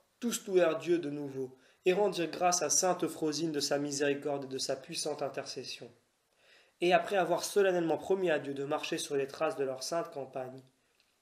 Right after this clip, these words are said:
ils l'ensevelirent dévotement en grande pompe. Ensuite, son père donna tous ses biens au couvent et à l'église, et il entra lui-même comme frère. On lui donna la cellule de sa fille,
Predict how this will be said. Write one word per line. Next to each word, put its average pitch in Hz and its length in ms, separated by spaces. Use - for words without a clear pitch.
ils 135 160
l'ensevelirent 139 680
dévotement 147 800
en 143 100
grande 135 320
pompe. 120 280
Ensuite, 156 300
son 147 140
père 147 220
donna 147 160
tous 180 140
ses 165 180
biens 156 160
au 147 60
couvent 156 340
et 147 80
à 143 60
l'église, 139 500
et 143 80
il 156 160
entra 156 320
lui-même 143 420
comme 127 220
frère. 123 440
On 185 60
lui 202 100
donna 190 200
la 185 120
cellule 190 260
de 165 100
sa 147 220
fille, 127 360